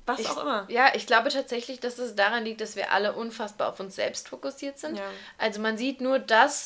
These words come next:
Speaker 2: und natürlich auch dieses Negative spielt eine große Rolle. Man sieht immer nur das, was an einem selbst ähm, wo, wo was fehlt
Speaker 1: Ja, stimmt.
Speaker 2: oder was schlecht ist, wo andere besser sind.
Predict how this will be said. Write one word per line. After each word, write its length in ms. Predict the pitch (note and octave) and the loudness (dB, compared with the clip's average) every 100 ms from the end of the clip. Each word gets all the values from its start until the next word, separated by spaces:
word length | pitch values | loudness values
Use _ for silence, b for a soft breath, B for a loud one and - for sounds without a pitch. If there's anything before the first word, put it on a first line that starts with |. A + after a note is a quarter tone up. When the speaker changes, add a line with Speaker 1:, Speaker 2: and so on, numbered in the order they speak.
| - | -4
Speaker 2:
und 140 | A#3+ | -2
natürlich 400 | A3 A3 A#3+ A#3 | -2 -4 -4 -2
auch 80 | G3+ | -4
dieses 360 | G#3 F#3 F#3 F3+ | -4 -10 -8 -8
Negative 480 | - - - A#3+ B3 | -4 -4 -4 -6 -6
spielt 200 | - - | -8 -10
eine 80 | B3 | -4
große 260 | B3 B3 | -4 -2
Rolle. 180 | B3 B3+ | -2 0
Man 160 | A3+ G3 | -2 -4
sieht 160 | G#3 | -6
immer 200 | A3 A3+ | -2 -2
nur 120 | A3 | -2
das, 260 | G#3+ A3 - | 2 0 0
was 140 | A#3+ | -4
an 100 | - - F3+ | -2 2 2
einem 260 | G#3 A3+ | 2 -2
selbst 560 | F#3 G3 A3 B3 - - B B B B | -2 2 2 2 -2 -12 B B B B
ähm, 340 | - G3+ G3 - | 0 0 -2 -10
wo, 240 | F#3+ F#3+ D#3+ | -12 -12 -8
wo 160 | G3 A3+ | -2 2
was 240 | G3+ - | 2 0
fehlt 380 | - A3 G#3+ D#4 | -6 -2 2 4
Speaker 1:
Ja, 140 | G4+ G#3 | 4 2
stimmt. 320 | - G3+ G3 | -6 -10 -2
Speaker 2:
oder 200 | G#3 G3 | 0 2
was 220 | G#3 - | 2 0
schlecht 600 | - G3 F#3+ A#3+ - - | -2 2 4 4 0 -4
ist, 420 | E4+ G#4 - - _ _ | -2 -2 -6 -14 _ _
wo 100 | - | -4
andere 380 | - G#3+ A3 G3+ | -2 -2 -2 -4
besser 440 | G3 G3+ A3 D#4+ | 6 6 6 0
sind. 320 | C#4 D#4+ G4+ | 0 -4 -6